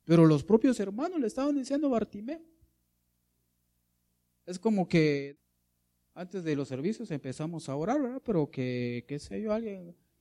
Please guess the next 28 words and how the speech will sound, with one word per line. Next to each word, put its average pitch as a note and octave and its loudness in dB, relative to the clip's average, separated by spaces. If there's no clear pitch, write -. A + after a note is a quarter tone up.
hermano, F3 -6
empieza F#3 -2
a F3 0
orar E3 0
con C#3+ -4
todo F3+ 4
pulmón D#3+ -4
y F3+ -4
alguien F3+ -6
le G3+ -8
diga, G3 -8
"Pues, G#3 -16
hermano, A3+ -16
hombre, E3 -20
no G3+ -8
me A3+ 0
dejas A3+ -4
concentrarme A3 -6
para F#3+ -12
orar. C4+ -10
Bájale, A#3+ -10
baja B3 -12
tu - -14
voz, C#4+ 6
baja C4+ 0
tu A3 -2
voz", A3+ 0
¿verdad? G3 -14